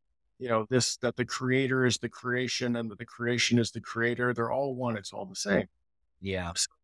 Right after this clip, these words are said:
Speaker 1: once that unlocked for me, then all I can really say is I started to experience more knowledge and wisdom just coming forward from within me.
Speaker 2: Mm-hmm.
Speaker 1: Uh,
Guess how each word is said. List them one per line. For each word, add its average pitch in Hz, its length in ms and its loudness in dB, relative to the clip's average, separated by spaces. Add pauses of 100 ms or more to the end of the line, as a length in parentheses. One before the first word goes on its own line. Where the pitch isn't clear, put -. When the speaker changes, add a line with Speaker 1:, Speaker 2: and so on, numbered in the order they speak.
(540)
Speaker 1:
once 185 260 8
that 147 360 6
unlocked 120 460 2
for 123 280 0
me, 120 360 0 (140)
then 147 180 -2
all 135 180 4
I 120 60 0
can 120 180 -6
really 120 240 0
say 127 360 0
is 120 200 -4 (140)
I 110 60 -12
started 123 400 -2
to 113 140 0
experience 123 800 -2
more 117 320 0
knowledge 113 460 0
and 110 140 -6
wisdom 113 400 -4
just 113 220 -10
coming 110 280 -2 (100)
forward 117 280 -4
from 113 180 -6
within 101 300 -2
me. 185 200 -2 (480)
Speaker 2:
Mm-hmm. 101 260 -12
Speaker 1:
Uh, 120 300 10